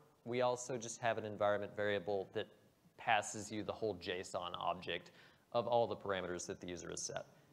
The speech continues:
And you might loop over that to construct a list of, say, Helm flags that you use in the shell, um, or just however you wanna use those parameters. Uh, just as sort of a proof of concept, um,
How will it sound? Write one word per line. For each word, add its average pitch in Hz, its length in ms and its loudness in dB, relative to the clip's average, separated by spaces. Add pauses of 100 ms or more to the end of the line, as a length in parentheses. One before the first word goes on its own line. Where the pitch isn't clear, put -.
(120)
And 110 100 -6
you 110 60 -4
might 104 320 0
loop 107 220 -4
over 104 220 2
that 98 300 2
to 104 60 -6
construct 95 500 -4
a 92 60 -8
list 90 340 -4
of, 90 240 -6 (100)
say, 87 460 -4 (200)
Helm 98 300 -4
flags 87 680 -2
that - 140 -12
you 90 120 -12
use 82 260 -8
in 92 100 -14
the 92 60 -10
shell, - 420 -4 (520)
um, 82 280 -6
or 90 80 -6
just 87 220 -10
however 87 500 0
you 82 120 -10
wanna 82 220 -8
use 80 340 -8
those 87 180 -12
parameters. - 720 -14 (1900)
Uh, 120 220 4
just 139 320 0
as 160 100 -2
sort 160 220 2
of 113 180 -2
a 117 280 2
proof - 360 -2
of 117 140 -10
concept, 123 880 -4
um, 107 420 -4